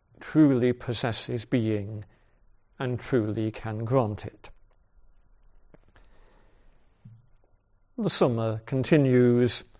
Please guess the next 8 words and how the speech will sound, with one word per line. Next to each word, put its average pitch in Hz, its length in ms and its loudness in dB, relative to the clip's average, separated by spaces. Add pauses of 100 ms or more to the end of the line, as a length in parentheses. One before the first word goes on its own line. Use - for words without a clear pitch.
(540)
with 123 200 4
Saint - 320 -2
Thomas 117 600 -2 (500)
explaining 127 640 2
that - 200 -4
God 117 260 0
knows 190 460 6
things 160 720 -2